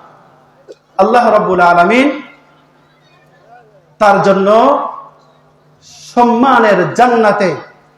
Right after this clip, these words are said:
অভিবাদনের সাথে প্রবেশ করায় দেবেন, সেখান থেকে আর কোনোদিন কেউ বের হবে না। বলেন সুবহানাল্লাহ।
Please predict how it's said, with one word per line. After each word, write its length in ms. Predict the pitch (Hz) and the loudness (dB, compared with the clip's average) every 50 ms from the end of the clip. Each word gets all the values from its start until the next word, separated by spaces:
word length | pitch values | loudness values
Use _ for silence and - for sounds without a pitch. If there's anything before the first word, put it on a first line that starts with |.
| _ _ _ _ _ - | _ _ _ _ _ -2
অভিবাদনের 680 | 220 240 285 311 285 269 240 - - 262 294 269 254 | 0 2 2 2 2 2 2 2 2 2 0 0 -2
সাথে 440 | - - - 220 190 - 202 175 143 - - - - - - - - | -4 -2 -2 -2 0 0 0 -2 -4 -6 -12 -18 -20 -20 -18 -8 -2
প্রবেশ 380 | 208 220 220 277 277 285 285 | 0 2 4 4 2 0 0
করায় 240 | - 233 214 202 190 | -2 2 2 2 2
দেবেন, 220 | 175 190 190 185 180 | 2 0 0 -2 -2
সেখান 320 | - 202 - 202 196 175 | -4 -4 -2 -2 -2 -2
থেকে 180 | 190 180 - 180 | -2 -4 -2 -2
আর 100 | 170 165 | -2 -2
কোনোদিন 420 | - 185 180 175 160 175 165 165 | -4 -4 -4 -2 -2 -2 -4 -4
কেউ 220 | - 175 160 147 | -6 -6 -6 -6
বের 240 | - 170 170 165 165 | -4 -6 -6 -6 -6
হবে 180 | 160 143 147 143 | -6 -6 -6 -6
না। 100 | 143 135 | -8 -10
বলেন 280 | 135 143 143 139 131 | -12 -12 -14 -14 -14
সুবহানাল্লাহ। 1040 | - - - 190 - - 170 170 - - - - - - - - - - 587 587 | -16 -10 -6 -4 -4 -4 -2 -4 -6 -6 -8 -10 -14 -18 -20 -20 -20 -20 -20 -20